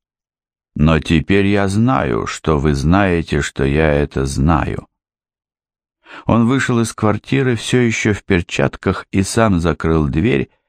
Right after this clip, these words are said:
слегка кивнув в знак прощания, что Катерина, как ни была она ошарашена, сочла в высшей степени элегантным. "Вы знаете, что я знаю, что..."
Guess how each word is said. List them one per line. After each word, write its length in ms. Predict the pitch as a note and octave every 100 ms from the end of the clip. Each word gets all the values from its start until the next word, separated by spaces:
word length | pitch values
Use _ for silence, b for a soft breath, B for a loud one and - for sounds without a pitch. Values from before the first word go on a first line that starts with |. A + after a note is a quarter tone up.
| _ _
слегка 500 | - G2 F2+ - G2+
кивнув 600 | F2 F2 D#2+ E2 G2+ - _
в 60 | D#2+
знак 300 | E2+ D#2+ _
прощания, 880 | C#2 D2 - - A#1+ G#1+ G1+ G1+ _ _ _ _ _ _ _
что 220 | - - C2+
Катерина, 580 | C#2+ - D2 G2 E2+
как 200 | C#2+ C#2+
ни 100 | D2+
была 360 | B1+ C2 D2 E2
она 200 | D#2 C#2
ошарашена, 760 | D2+ B1+ C2 A1+ - A#1 A#1+ _ _ _ _ _
сочла 460 | - D2 - E2+ E2
в 80 | C2+
высшей 540 | C#2+ G2 - - F#2
степени 800 | - - D#2+ D2+ C#2+ C#2 C2+ - _ _ -
элегантным. 1040 | D2+ C#2 C2 - G1+ G1+ - G1+ G1+ - _ _ _ _ _ _ _ _ _ _ _ _ _ _
"Вы 180 | - D#2
знаете, 760 | D2 C#2+ C#2+ G#2 B2+ B2 A#2 A2
что 220 | - F#2
я 200 | F2 D#2+
знаю, 520 | D2 D2 F#2 A#2+ G2
что..." 380 | F2+ - D#2+